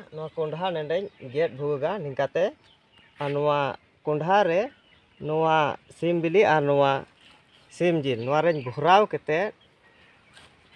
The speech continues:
ᱵᱷᱚᱨᱟᱣ ᱠᱟᱛᱮᱫ ᱱᱚᱸᱰᱮ ᱱᱚᱣᱟ ᱨᱮ ᱱᱚᱝᱠᱟᱧ ᱵᱷᱚᱨᱟᱣᱟ᱾ ᱚᱱᱟ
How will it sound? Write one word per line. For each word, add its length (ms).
ᱵᱷᱚᱨᱟᱣ 300
ᱠᱟᱛᱮᱫ 340
ᱱᱚᱸᱰᱮ 380
ᱱᱚᱣᱟ 220
ᱨᱮ 120
ᱱᱚᱝᱠᱟᱧ 420
ᱵᱷᱚᱨᱟᱣᱟ᱾ 460
ᱚᱱᱟ 200